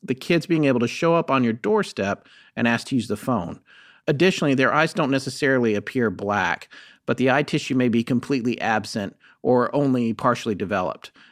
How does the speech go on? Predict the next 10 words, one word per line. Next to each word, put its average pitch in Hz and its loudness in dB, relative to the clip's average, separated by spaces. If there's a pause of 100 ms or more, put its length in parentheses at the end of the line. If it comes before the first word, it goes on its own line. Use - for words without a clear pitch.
(140)
And 120 0
this 156 -2
condition 143 0
is 127 0
a 120 2
result 123 0
of 113 -4
a 113 -2
genetic 120 0
abnormality. 95 -4